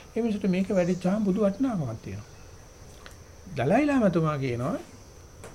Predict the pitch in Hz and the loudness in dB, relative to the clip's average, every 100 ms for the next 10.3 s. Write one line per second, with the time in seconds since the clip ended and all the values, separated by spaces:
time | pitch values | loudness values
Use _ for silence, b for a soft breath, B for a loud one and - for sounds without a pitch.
0 | - - - - - - 117 170 160 165 | -18 -20 -20 -18 -18 -12 2 4 6 4
1 | 160 143 143 139 147 147 143 135 127 139 | 2 0 -2 -2 0 2 2 0 0 0
2 | 147 160 156 156 147 123 160 196 143 - | 0 0 -2 -2 2 4 6 6 6 2
3 | B B B - 160 196 214 208 208 208 | B B B 2 4 4 4 2 2 2
4 | 202 220 247 254 226 202 226 233 220 165 | 2 2 4 2 0 -2 0 0 0 0
5 | 160 147 180 208 214 208 190 202 214 202 | 0 0 2 2 4 4 2 2 2 2
6 | 196 - 208 208 196 202 - 226 254 247 | 0 0 0 2 2 0 -2 0 2 2
7 | - 220 - 175 127 117 104 - 98 - | 2 0 0 0 0 0 -6 -6 -14 -16
8 | - - - - - - - - - - | -18 -20 -20 -20 -20 -20 -20 -20 -20 -20
9 | - - - - 170 254 247 262 202 277 | -20 -20 -8 0 4 4 4 4 4 4
10 | 339 175 | 6 4